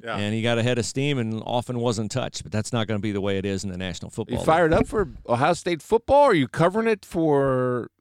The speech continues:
Speaker 2: I am
Speaker 1: like,
Speaker 2: not, I,
Speaker 1: officially,
Speaker 2: I am
Speaker 1: or?
Speaker 2: not covering it. Um, I'll keep my eye on it because, of course, if you're doing a talk show in Columbus, then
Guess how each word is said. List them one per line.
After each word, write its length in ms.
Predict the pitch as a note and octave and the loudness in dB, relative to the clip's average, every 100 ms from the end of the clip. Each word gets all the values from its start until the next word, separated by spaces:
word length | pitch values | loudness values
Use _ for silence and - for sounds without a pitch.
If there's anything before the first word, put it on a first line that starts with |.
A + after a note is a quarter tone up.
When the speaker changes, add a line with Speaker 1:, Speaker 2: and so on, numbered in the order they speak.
| _ C3 | _ -2
Speaker 2:
I 140 | C#3 | 4
am 80 | C#3 | 6
Speaker 1:
like, 140 | C3+ | 6
Speaker 2:
not, 120 | B2+ | 4
I, 40 | C#3+ | 4
Speaker 1:
officially, 420 | G#3+ C3+ C3+ C3 | 4 4 2 2
Speaker 2:
I 140 | C#3+ - | 4 6
am 120 | D#3+ | 6
Speaker 1:
or? 40 | |
Speaker 2:
not 280 | A#2+ G#2 G#2 | 8 6 4
covering 540 | - F#3 D#3 C3+ A#2+ | 2 2 4 4 2
it. 200 | A#2 C3 - - | 0 -2 -4 -4
Um, 520 | A#2 A#2 A#2 A2+ A#2 | 0 2 2 0 -2
I'll 140 | B2+ B2+ | -4 -4
keep 180 | - A#2+ | -4 -4
my 120 | A#2+ | -4
eye 260 | G#2+ A#2+ A#2 | -2 0 2
on 160 | A2+ D3 | 0 -2
it 80 | |
because, 300 | B2 A2+ A2+ G2 | -6 -2 -2 -2
of 80 | |
course, 260 | - A#2 G#2 | -4 -4 -4
if 60 | A2 | -6
you're 100 | G#2+ | -4
doing 200 | G#2+ G#2 | -2 -4
a 40 | |
talk 300 | - G#2+ G#2 | -6 -8 -6
show 300 | - G#2+ G#2 | -4 -2 -2
in 120 | G2+ | -4
Columbus, 520 | G2 G2+ G2+ A#2 D3+ - | -6 -6 -6 -6 -10 -6
then 480 | G#2 G2 F#2+ F#2 | -6 -4 -6 -10